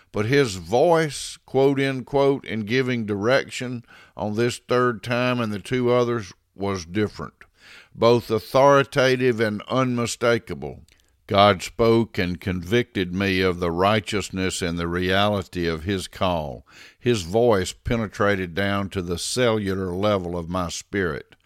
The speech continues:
On each of these three occasions, the voice of God was a very different voice than the voice he uses in my daily contact with him.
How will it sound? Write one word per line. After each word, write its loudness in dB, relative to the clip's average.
On -4
each -2
of -2
these 0
three 0
occasions, -2
the -4
voice 0
of -8
God 2
was -2
a -4
very 2
different -2
voice -2
than -4
the -4
voice -2
he -4
uses -2
in -4
my -4
daily -2
contact -4
with -10
him. -10